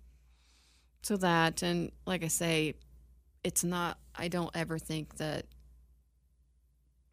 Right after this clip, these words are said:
with suicide, it's like, "Oh, it's that one thing." I think it's always, like, this perfect storm of lots of things, you know,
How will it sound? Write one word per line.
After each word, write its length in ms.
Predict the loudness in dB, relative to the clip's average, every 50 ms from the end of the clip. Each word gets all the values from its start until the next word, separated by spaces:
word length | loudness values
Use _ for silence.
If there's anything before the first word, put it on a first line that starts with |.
| -6
with 140 | -2 0 2
suicide, 580 | 2 2 0 0 0 0 0 0 0 -2 -2 -2
it's 180 | -4 -4 -6
like, 160 | -6 -6 -6 -4
"Oh, 120 | -4 -4
it's 160 | 0 2 0 0
that 160 | 0 -2 -6
one 280 | -6 -6 -4 -4 -4
thing." 460 | -6 -6 -8 -8 -8 -6 -6 -8 -10 -12 -16 -20 -20 -20 -20 _ _ _ _ _ _
I 60 | _ _ _
think 160 | -20 -16 -14 -12
it's 140 | -10 -10 -10
always, 540 | -8 -6 -6 -6 -6 -6 -6 -6 -6 -6 -8
like, 200 | -8 -10 -10 -12
this 320 | -10 -8 -6 -6 -6 -8 -8 -12 -18 -20 -18
perfect 440 | -12 -8 -8 -8 -6 -8 -10 -8 -8
storm 640 | -8 -8 -6 -8 -8 -8 -6 -6 -6 -6 -6 -8 -10 -12 -16 -20 -20 -20 -20 -20 -20 _ _ _ _ _ _ _ _ -10
of 140 | -10 -10 -8
lots 400 | -8 -8 -6 -6 -6 -6 -8 -8
of 80 | -8 -10
things, 580 | -12 -10 -8 -6 -4 -4 -6 -6 -8 -8 -10 -12 -16 -20 -20 -20 -20 -20 -20 -20 -20 -20 -20 _ _ _ _ _ _ _ _ -8
you 100 | -6 -4
know, 300 | -2 -2 -2 -4 -6